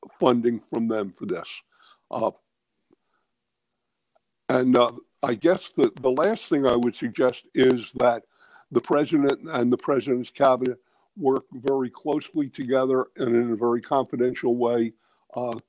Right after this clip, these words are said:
so that they don't create a, a scare on, on their campus or have rumors that impact on their students' re-enrollment. Uh, another group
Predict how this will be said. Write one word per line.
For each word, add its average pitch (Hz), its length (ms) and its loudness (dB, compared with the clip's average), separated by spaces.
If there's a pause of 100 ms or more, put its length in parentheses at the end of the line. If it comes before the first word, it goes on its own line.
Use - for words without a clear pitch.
(140)
so - 160 0
that 117 180 -4
they 127 80 6
don't 120 340 4 (120)
create 113 460 2
a, 117 200 0
a 117 60 -8
scare 113 460 -2 (140)
on, 113 180 -2 (100)
on 120 180 0
their 107 140 -6
campus 160 540 2 (400)
or 143 380 4 (160)
have 123 260 -4
rumors 127 540 4
that 120 200 0
impact 123 680 2
on 123 200 4
their 113 240 0 (420)
students' 123 520 0
re-enrollment. 113 720 2 (460)
Uh, 131 180 0 (140)
another 151 600 0
group 127 380 2